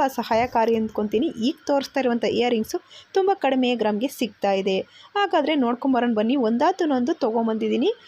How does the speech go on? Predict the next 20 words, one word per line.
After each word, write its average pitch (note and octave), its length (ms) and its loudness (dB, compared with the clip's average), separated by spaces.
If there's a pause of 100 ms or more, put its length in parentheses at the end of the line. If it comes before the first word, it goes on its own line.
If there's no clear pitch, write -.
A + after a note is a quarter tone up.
(240)
So, - 200 -2
ಈ E4 180 6
ಒಂದು F#4+ 260 4
ಬ್ಯಾಂಗಲ್ಸ್ C#4 520 2
with B3 240 -2
ಬ್ರೇಸ್ಲೆಟ್ B3 520 0
ಆಗಿ C4 220 4
ನೀವು B3+ 220 4 (120)
ಯೂಸ್ A3 240 2
ಮಾಡ್ಬೋದು. G3+ 720 0 (880)
ಹದಿನೈದರಿಂದ D#4 600 2
ಹನ್ನೊಂದು D4 500 2
ಗ್ರಾಮು, C#4 380 2
ಹದಿನೈದು B3+ 400 0
ಗ್ರಾಮ್ಗೆಲ್ಲ A3+ 400 2
ಸಿಗ್ತಾ A3+ 460 -2
ಇದೆ. G#3 240 2
ನಿಮ್ಗೇನಾದ್ರೂ C#4+ 680 2
ಇಷ್ಟ C4+ 360 -2
ಆದ್ರೆ, A#3 260 2